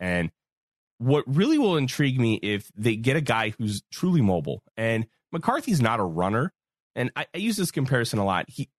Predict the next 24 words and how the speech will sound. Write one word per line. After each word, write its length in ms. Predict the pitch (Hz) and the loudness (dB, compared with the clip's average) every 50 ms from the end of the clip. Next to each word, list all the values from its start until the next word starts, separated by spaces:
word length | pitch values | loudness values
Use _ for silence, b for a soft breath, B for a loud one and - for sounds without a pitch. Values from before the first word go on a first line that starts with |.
| _ _ | _ _
he's 120 | 208 - | -10 -6
kind 200 | - 247 311 349 | -4 -2 -2 0
of 80 | 349 311 | 0 0
like 140 | 240 202 185 | 0 0 -2
an 100 | 151 - | -4 -2
Aaron 280 | 135 170 190 160 113 98 | -4 -4 -2 0 2 2
Rodgers 440 | 113 123 123 120 107 95 90 82 | 2 2 2 0 0 -2 -4 -2
runner. 320 | 90 87 80 76 71 69 - - _ _ _ _ _ _ | -2 -2 -2 -2 -4 -6 -10 -14 _ _ _ _ _ _
You 120 | 151 214 | 0 0
don't 140 | 262 - - | 0 -2 -4
want 460 | 101 101 101 98 110 139 147 - - | -8 -8 -4 0 0 0 0 -2 -2
him 220 | 135 160 175 160 | 0 2 2 4
running, 360 | 156 151 151 165 170 175 190 - _ _ _ _ | 4 4 2 2 2 0 -2 -4 _ _ _ _
but 80 | 135 135 | -2 0
when 140 | 156 185 | 0 2
he 100 | 214 226 | 2 2
does, 280 | 190 170 170 202 226 - | 2 2 0 0 -2 -2
he 160 | - 262 240 | -2 -2 -4
can 220 | - - - 294 180 | -4 -4 -2 -2 0
gash 300 | 139 131 175 214 - - | 0 0 -2 -4 -4 -4
you 60 | 208 | -4
for 140 | - 214 185 | -2 -4 -2
twenty 260 | - 214 208 220 214 | 0 0 0 0 0
yards. 460 | 196 196 - - - - - - - | -2 -2 -2 -4 -6 -10 -10 -14 -16